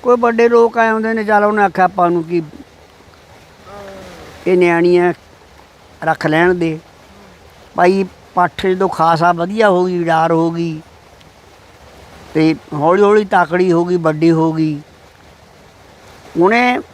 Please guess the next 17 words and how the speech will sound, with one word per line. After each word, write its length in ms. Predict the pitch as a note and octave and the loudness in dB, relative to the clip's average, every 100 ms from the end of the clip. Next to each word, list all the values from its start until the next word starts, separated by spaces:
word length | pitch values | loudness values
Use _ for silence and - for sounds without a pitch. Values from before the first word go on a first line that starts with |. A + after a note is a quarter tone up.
| - - - - F3+ | -20 -20 -20 -10 0
ਆਪਦੀ 340 | F#3 G3 G#3+ | 0 0 -4
ਝੋਲੀ 380 | - C4+ A#3+ G3 | 0 2 4 2
'ਚ 100 | F3+ | 0
ਦਾਣੇ 420 | G3+ F3+ F3 F#3 | 0 2 2 2
ਪਾ 280 | F#3 F#3 F3+ | 2 2 2
ਕੇ, 340 | E3+ F#3+ F#3 F3+ _ F3 | 0 -2 -2 -6 _ -10
ਉਹਦਾ 200 | F#3+ A3 | -6 -4
ਮੂੰਹ 300 | E3+ F#3 A#3+ | -2 -2 -2
ਲਵਾ 240 | A#3+ A3+ | 0 0
ਕੇ 140 | G#3 | 0
ਦੂਰ 300 | G#3 F3+ F3+ | -4 -4 -4
ਖੜ 220 | D#3 F3+ G3+ | 0 0 0
ਕੇ 180 | A#3 | -4
ਸੇਸੇ 440 | F3+ F#3+ F#3+ - C4+ | -4 -6 -6 -4 -4
ਕਹਿ 180 | A#3+ G#3 | -4 -2
ਦਿਆ 160 | A#3 | -2
ਕਰੇ, 400 | A3+ A#3+ A#3+ A#3+ | 0 -2 -2 -2